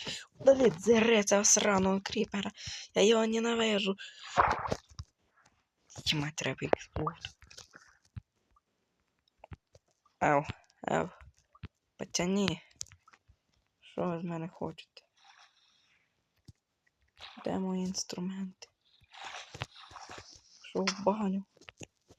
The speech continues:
Де моя кірка? А, тут кірка. Уголь. Де моя гезді?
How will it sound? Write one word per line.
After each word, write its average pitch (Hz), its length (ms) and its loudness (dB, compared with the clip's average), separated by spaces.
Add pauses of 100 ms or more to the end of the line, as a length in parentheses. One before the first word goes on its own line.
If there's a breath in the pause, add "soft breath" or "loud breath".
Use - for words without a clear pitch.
(1700)
Де 311 340 8
моя 311 300 6
кірка? 277 640 -2 (800)
А, 151 100 2
тут 175 260 -6 (1200)
кірка. - 340 4 (1120)
Уголь. 185 400 -2 (760)
Де 175 300 0
моя 170 420 -6
гезді? 170 540 -10